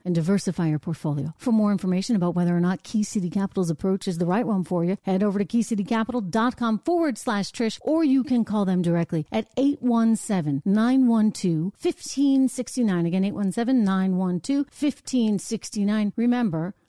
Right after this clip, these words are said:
I always say this, investing comes with a whole lot of risk, all kinds of risks. So make sure you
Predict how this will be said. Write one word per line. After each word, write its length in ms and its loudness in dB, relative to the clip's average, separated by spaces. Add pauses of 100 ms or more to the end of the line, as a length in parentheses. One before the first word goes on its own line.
I 120 0
always 260 0
say 100 0
this, 160 0
investing 320 0
comes 200 0
with 80 2
a 60 2
whole 260 0
lot 160 0
of 80 -2
risk, 340 -4
all 140 0
kinds 580 2
of 160 0
risks. 480 -6
So 220 -2
make 360 4
sure 200 -2
you 260 2